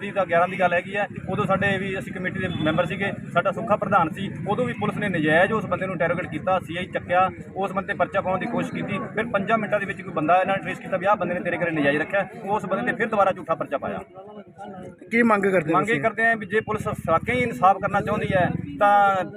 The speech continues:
Speaker 1: ਮੈਂ, ਅ, ਪੂਰੀ ਜਿਹੜੀ ਤਫਤੀਸ਼ ਕੀਤੀ ਜਾਵੇ। ਕੋਈ ਅਸੀਂ ਮੈਂਬਰ ਪੰਚਾਇਤ ਹੈ, ਹਰ ਬੰਦੇ ਪੁੱਛਿਆ ਜਾਵੇ, ਦੱਸਿਆ ਜਾਵੇ।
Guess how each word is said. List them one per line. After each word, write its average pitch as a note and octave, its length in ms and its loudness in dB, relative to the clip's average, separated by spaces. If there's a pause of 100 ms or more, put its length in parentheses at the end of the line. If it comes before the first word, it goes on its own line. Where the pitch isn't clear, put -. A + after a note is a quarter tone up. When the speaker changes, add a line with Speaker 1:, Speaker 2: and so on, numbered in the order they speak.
(140)
Speaker 1:
ਮੈਂ, E3+ 480 2
ਅ, - 20 0
ਪੂਰੀ G#3+ 280 -6
ਜਿਹੜੀ G#3+ 240 -2
ਤਫਤੀਸ਼ F#3 380 -8
ਕੀਤੀ - 180 -16
ਜਾਵੇ। G3+ 280 0
ਕੋਈ G3+ 380 -4
ਅਸੀਂ G#3 200 -4 (140)
ਮੈਂਬਰ F3 240 0
ਪੰਚਾਇਤ F#3 380 0
ਹੈ, G#3+ 120 4
ਹਰ A3+ 60 -2
ਬੰਦੇ F#3+ 200 -8
ਪੁੱਛਿਆ F3+ 260 -4
ਜਾਵੇ, E3 220 0
ਦੱਸਿਆ F#3 280 -4
ਜਾਵੇ। E3 340 -2